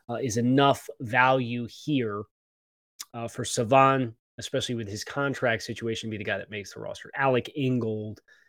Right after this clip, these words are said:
at fullback as well. Keeping the fullback means the dominoes are gonna have to fall somewhere else, and we kept the fourth running back. That domino falls in the tight end room. I kept Mike Gesicki, Hunter Long, Durham Smythe.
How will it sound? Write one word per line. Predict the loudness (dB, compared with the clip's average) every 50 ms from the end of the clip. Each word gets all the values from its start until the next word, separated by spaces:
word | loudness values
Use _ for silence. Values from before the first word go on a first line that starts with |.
| _ _ -4
at | -2 -2 -2
fullback | -4 -6 -6 -4 -4 -2 0 0 0 0 0 -4 -12 -10
as | -10 -8 -8 0
well. | 6 10 12 12 12 10 4 -2 _ _ _ _ _ _ _ _ _ _ _ _ _ _ _ _ _ -20 -20 -20 -16 -4 4
Keeping | 8 8 10 12 12 12 12
the | 12 6
fullback | 8 12 12 12 12 12 12 10 8 8 4 0 0
means | 0 2 4 4 2 0 -2
the | -2
dominoes | 2 2 4 4 4 4 4 2 2 0 0
are |
gonna | 0 0 0
have | 0 -2 -4
to | -6 -6
fall | -2 0 0 0
somewhere | -2 -2 -2 0 0 0 0 0 2
else, | 2 0 0 -2
and | -2 -2 0 0 0
we | 0 0
kept | 2 2 2 0
the | -2
fourth | -6 -4 -4 -4 -2 -2
running | 0 0 0 0 -2 -4
back. | -8 -14 _ _ _ _ _ _ _ _ _ _ _ _ _ _ _ _ _ _ _ _ 0
That | 2 2 2 6
domino | 6 6 6 6 4 2 0 -2
falls | -2 0 4 6 6 6 4 2
in | -2 -6
the | -6 -6
tight | -2 0 0 0 2
end | 0 0 0
room. | 0 0 0 0
I | -2 -4
kept | -6 -6 -8 -8 -8 -10
Mike | -10 -8 -8 -8 -8 -10
Gesicki, | -10 -10 -8 -8 -8 -8 -10 -10
Hunter | -10 -12 -12 -12 -12 -10
Long, | -10 -10 -10 -12 -14 -12
Durham | -10 -10 -10 -10 -12
Smythe. | -14 -14 -14 -12 -10 -6 -6 -6 -6 -6 -8